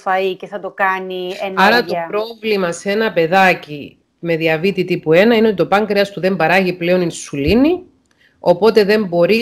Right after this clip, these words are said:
Speaker 2: η τροφή να μεταβολιστεί, το λέω ορθά, αν το λέω
Speaker 1: Ακριβώς.
Speaker 2: λανθασμένα, να
Speaker 1: Πολύ
Speaker 2: με
Speaker 1: σωστά.
Speaker 2: διορθώσεις.
Speaker 1: Πολύ
Speaker 2: Οκ.
Speaker 1: σωστά το λες.
Speaker 2: Και μπορεί να έχουμε ένα παιδί το οποίο, ενώ έχει, έχει, έχει, μ, εμ,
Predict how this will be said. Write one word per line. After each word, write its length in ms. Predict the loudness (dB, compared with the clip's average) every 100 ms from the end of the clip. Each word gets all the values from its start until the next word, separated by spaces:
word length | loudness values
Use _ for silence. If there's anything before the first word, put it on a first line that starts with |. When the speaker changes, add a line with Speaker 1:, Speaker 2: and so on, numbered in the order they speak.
| -2
Speaker 2:
η 100 | -6
τροφή 340 | -4 -6 -2 0
να 100 | 2
μεταβολιστεί, 680 | 2 0 0 -4 -4 -2
το 100 | 0
λέω 140 | 4 4
ορθά, 300 | 2 0 2
αν 60 |
το 60 | 4
λέω 80 | 4
Speaker 1:
Ακριβώς. 200 | 2 0
Speaker 2:
λανθασμένα, 500 | -4 -6 -14 -4 2
να 60 | 4
Speaker 1:
Πολύ 100 | 4 4
Speaker 2:
με 60 |
Speaker 1:
σωστά. 280 | -2 -4 -4
Speaker 2:
διορθώσεις. 260 | -4 -8 _
Speaker 1:
Πολύ 240 | -6 -4 -2
Speaker 2:
Οκ. 80 | -4
Speaker 1:
σωστά 280 | -6 -12
το 100 | -8
λες. 280 | -10 -10 -14 _ _ _ _ _ _ _ _ _ _
Speaker 2:
Και 220 | 6 6
μπορεί 220 | 8 8
να 100 | 8
έχουμε 260 | 4 4 4
ένα 200 | 4 4
παιδί 320 | 2 2 2
το 120 | 2
οποίο, 640 | 0 2 4 6 6 4 -2 _
ενώ 320 | 0 2 6
έχει, 480 | 6 4 2 2 0 -2
έχει, 460 | -2 -2 -6 -6 0
έχει, 680 | 0 0 -2 0 2 2 2
μ, 220 | 0 -2 -8 -6 -6
εμ, 300 | -6 -10